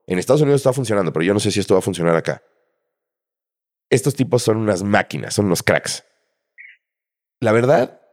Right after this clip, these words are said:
es que mi peor escenario es que esta cosa no funcione y en el siguiente año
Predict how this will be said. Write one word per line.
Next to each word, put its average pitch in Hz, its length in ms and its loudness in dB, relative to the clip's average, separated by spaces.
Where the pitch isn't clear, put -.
es 95 160 2
que - 240 -12
mi 113 180 -2
peor 135 360 2
escenario 117 540 0
es 107 120 -6
que 123 80 -2
esta - 220 -2
cosa 117 240 0
no 113 100 2
funcione 117 480 0
y 139 80 0
en 95 80 0
el 92 80 -2
siguiente 107 400 -2
año 127 320 0